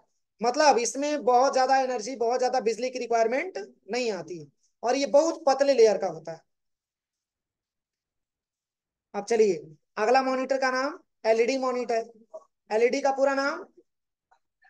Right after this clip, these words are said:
light emitting diode। और यहाँ पे बताया जा रहा है कि एलईडी एक semiconductor device होता है, जो विद्युत current मिलने पर light pass करता है और display दिखाता है।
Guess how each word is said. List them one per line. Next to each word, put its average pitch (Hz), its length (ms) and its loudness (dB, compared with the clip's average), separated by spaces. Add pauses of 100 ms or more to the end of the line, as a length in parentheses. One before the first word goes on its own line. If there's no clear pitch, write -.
(100)
light 240 520 0
emitting 240 480 -6
diode। 196 460 -2 (540)
और 233 140 2
यहाँ 254 200 4
पे 269 80 0
बताया 277 260 0
जा 294 60 2
रहा 294 80 2
है 294 60 6
कि 285 120 -4
एलईडी 269 260 -2
एक 226 80 -8
semiconductor 269 760 -4
device 226 360 -2
होता 196 180 -8
है, 170 140 -12 (520)
जो 240 100 2
विद्युत 247 380 0
current 269 320 0
मिलने 254 300 -2
पर 254 140 -2
light 240 300 0
pass 233 220 -4
करता 226 240 -4
है 233 60 -2
और 226 80 0
display 202 340 -2
दिखाता 185 360 -8
है। 170 100 -18